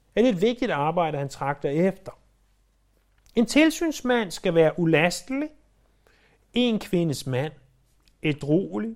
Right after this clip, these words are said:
besindig, værdig, gæstfri,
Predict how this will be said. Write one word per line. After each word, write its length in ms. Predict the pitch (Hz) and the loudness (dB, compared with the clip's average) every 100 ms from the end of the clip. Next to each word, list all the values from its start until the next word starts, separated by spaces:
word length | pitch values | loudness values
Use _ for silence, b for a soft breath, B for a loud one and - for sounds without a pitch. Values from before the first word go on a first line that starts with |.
| _ | _
besindig, 720 | 127 - 185 190 180 - 180 - _ - | -8 -6 -4 -4 -6 -16 -16 -16 _ -8
værdig, 560 | 135 127 131 139 180 - _ _ _ _ _ _ _ | -2 -2 -2 -4 -10 -16 _ _ _ _ _ _ _
gæstfri, 600 | 180 180 - - 196 170 | 2 2 0 -8 -6 -6